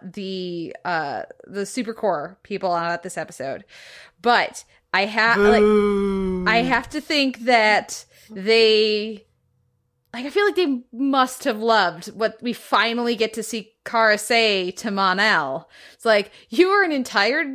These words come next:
Speaker 1: entitled jerk, and, like, I apologized to you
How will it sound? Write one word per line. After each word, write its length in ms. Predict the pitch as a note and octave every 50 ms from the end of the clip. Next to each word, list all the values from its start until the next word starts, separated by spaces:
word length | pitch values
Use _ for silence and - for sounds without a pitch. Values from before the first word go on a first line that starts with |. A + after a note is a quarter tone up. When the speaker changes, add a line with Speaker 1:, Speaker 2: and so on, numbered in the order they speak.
| C4+ B3 -
Speaker 1:
entitled 560 | - B3+ A#3 - A#3 B3 C#4+ F#4 F4+ D4+ B3+ -
jerk, 600 | - - G#3+ B3+ - C#4 C#4 C#4+ C#4 - - - - - - - - _
and, 540 | - A3 G#3+ G#3 G3+ G3+ G3+ G3+ G#3 F#3+ - - _
like, 120 | A3+ A#3 -
I 180 | G3+ - G#4+ A#4+ A#4+
apologized 680 | - A4+ G#4+ G4+ G#4 - F#4 D#4+ D#4 D4+ C4+ - - - _ _ -
to 160 | - - C4+
you 580 | A#3 G#3+ B3 F#4 A4+ F#4 A#3 G3+ G#3 A3 A3